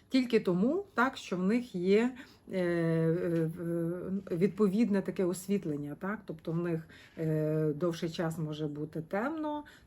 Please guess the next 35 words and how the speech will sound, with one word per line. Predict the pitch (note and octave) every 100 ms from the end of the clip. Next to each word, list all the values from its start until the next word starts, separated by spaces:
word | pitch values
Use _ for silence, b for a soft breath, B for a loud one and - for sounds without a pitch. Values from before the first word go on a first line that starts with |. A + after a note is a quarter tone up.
| -
так? | G#3 B3 B3
І | - E3+ E3 D#3+
тому | E3+ G3
в | F#3+
таку, | E3 E3 F3 E3+ D#3+
е, | F3 D#3+
пору | F3+ E3 D#3
доби | D#3 D#3 B3+ F4
вони, | D#3+ E3+ G#3+ A#3 B3 -
е, | D3+ D3+ D#3
сплять, | - F#3 G#3 A#3 -
е, | E3+ D#3 D#3 D#3+ E3+ E3+
зовсім | D#3+ F#3+ - E3
не | D#3
так, | G#3+ C#4 D4+ -
як | E3
ми | F3+
спимо | F#3 F3+ E3+ F3+
з | D#3
вами | E3 D#3+
у |
всьому | D#3 - E3
світі | D#3+ B3 C#4+ F3
вже | D#3 E3 F#3+
в | D#3
двадцять | D#3 D#3+ E3
першому | F#3 F#3 - E3+
сторіччі. | E3 F3 E3 - - - B B B -
Ну, | A#3+
і | D#3+
на | D#3 E3+
початку | D#3+ G3 F#3+
двадцятого | D#3+ D#3+ F#3 E3+ E3 D#3
так | D#3
само. | - -